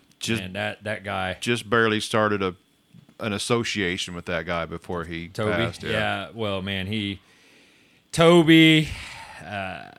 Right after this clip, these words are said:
Speaker 2: Limpy, B J, you know, a, a lot of these, ra-, they're the guys that I, I still look up to all them guys.
Speaker 1: Yeah.
Speaker 2: You know, I'm, I'm still, I'm never gonna be as good as them guys are.
Speaker 1: I,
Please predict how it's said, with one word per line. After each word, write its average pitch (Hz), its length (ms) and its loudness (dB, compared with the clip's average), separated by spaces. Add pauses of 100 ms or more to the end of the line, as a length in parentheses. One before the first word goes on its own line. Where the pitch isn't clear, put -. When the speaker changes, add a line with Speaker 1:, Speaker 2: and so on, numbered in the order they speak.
(140)
Speaker 2:
Limpy, 131 800 0
B 123 240 0
J, 120 680 0 (320)
you 104 100 -8
know, 101 220 -6
a, 87 520 -14
a - 20 -10
lot 101 360 -2
of 101 80 -4
these, 90 160 -6
ra-, 92 80 -12 (360)
they're 180 140 0
the 233 80 2
guys 147 500 10
that 117 260 0
I, 110 400 -4
I 147 80 -10
still 170 240 -4
look 123 220 -4
up 85 160 -12
to 85 60 -18
all 80 160 -12
them 80 140 -16
guys. 69 480 -18
Speaker 1:
Yeah. 139 100 -8
Speaker 2:
You 104 140 -8
know, 127 180 -8
I'm, 160 240 -8
I'm 135 140 -8
still, 139 400 -4 (300)
I'm 156 180 -4
never 139 280 6
gonna 120 200 0
be 113 180 -2
as 92 140 -4
good 107 280 -2
as 85 120 -6
them 80 180 -14
guys 76 300 -14
are. 85 240 -14 (520)
Speaker 1:
I, 110 80 -8